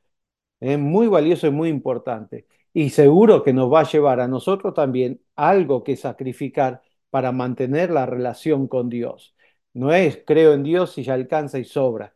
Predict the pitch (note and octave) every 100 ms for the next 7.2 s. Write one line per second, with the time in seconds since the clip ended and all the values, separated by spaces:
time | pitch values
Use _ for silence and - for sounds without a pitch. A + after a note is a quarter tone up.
0 | _ _ - B2+ C3+ A#2 C#3 D3+ D#3 D3
1 | C#3+ D3+ E3 E3 D#3+ C3+ C#3+ - C3 C3+
2 | D3+ D3+ C#3 _ _ _ - C3 C#3 -
3 | D3+ C3+ C3 C#3+ C#3 B2+ B2 A#2 A2 A2
4 | D#3 C3+ - _ _ _ - C#3+ E3+ E3
5 | D3 E3 G3+ G#3+ - _ _ _ _ _
6 | - A#2+ A2+ D3+ F3 F3+ D3+ D3 D#3+ F3+
7 | F3+ F3+